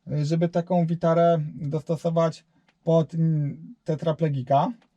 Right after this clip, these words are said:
który właśnie nie ma chwytu, nie ma prostowników. Kolejną,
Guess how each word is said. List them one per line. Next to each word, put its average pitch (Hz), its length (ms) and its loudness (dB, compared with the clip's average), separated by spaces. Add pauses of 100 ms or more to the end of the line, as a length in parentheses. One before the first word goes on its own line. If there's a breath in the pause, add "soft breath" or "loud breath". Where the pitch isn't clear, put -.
(140)
który 165 260 -2
właśnie 170 260 0
nie 170 120 2
ma 147 120 0
chwytu, 165 320 -6
nie 165 100 0
ma 143 120 0
prostowników. 139 760 -4 (140)
Kolejną, 190 840 2